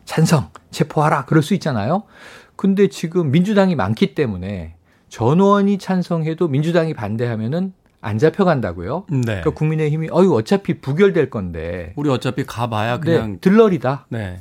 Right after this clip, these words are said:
Speaker 1: 그러니까 전원 불참. 민주당이 알아서 하시오. 책임을 민주당에다 지시오. 근데 민주당 의원을 중심으로 이제 소수 야당이 모여서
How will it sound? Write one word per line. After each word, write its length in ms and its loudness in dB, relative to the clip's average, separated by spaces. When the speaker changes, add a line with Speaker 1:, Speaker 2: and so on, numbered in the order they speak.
Speaker 1:
그러니까 240 0
전원 260 4
불참. 360 -2
민주당이 440 0
알아서 280 0
하시오. 340 -4
책임을 400 2
민주당에다 520 -2
지시오. 400 -2
근데 160 0
민주당 480 2
의원을 320 0
중심으로 680 -2
이제 260 -6
소수 340 -4
야당이 380 -2
모여서 580 -2